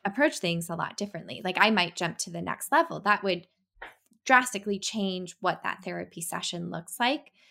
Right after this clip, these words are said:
Um, and granted, we can get that information as we dive into the therapy activity too. Um, but I think this just helps me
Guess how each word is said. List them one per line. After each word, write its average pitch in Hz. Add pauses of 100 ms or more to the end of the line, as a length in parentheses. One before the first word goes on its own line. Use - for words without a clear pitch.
(220)
Um, 180
and 202
granted, 277
we 240
can 226
get 330
that 214
information 175 (140)
as 185
we 185
dive 170
into 175
the 175
therapy 190
activity 226
too. 226 (500)
Um, 175
but 190
I 202
think 208
this 196
just 185
helps 175
me 175